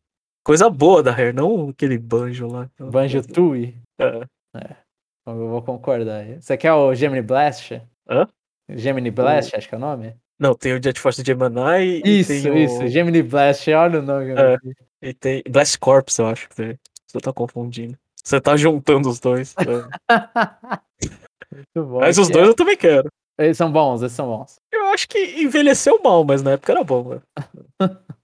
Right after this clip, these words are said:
Speaker 2: E, e então, voltando aqui pro comentário do Guilherme De Gregory. "Jogo focado no online da Nintendo,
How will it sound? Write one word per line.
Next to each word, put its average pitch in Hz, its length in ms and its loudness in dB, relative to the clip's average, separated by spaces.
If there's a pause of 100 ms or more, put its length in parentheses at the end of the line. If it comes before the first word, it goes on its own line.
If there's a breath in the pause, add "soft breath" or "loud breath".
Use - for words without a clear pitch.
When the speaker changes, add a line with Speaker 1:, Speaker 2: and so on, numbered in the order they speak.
(200)
Speaker 2:
E, 135 240 -4
e 156 160 4
então, 160 240 0
voltando 160 540 0
aqui 143 220 0
pro 135 120 -14
comentário 135 400 -2
do 131 60 -4
Guilherme 131 320 -4
De 165 80 2
Gregory. 220 460 -2 (240)
"Jogo 233 360 4
focado 202 460 2
no 185 60 -4
online 202 420 0
da 180 100 0
Nintendo, 180 560 -4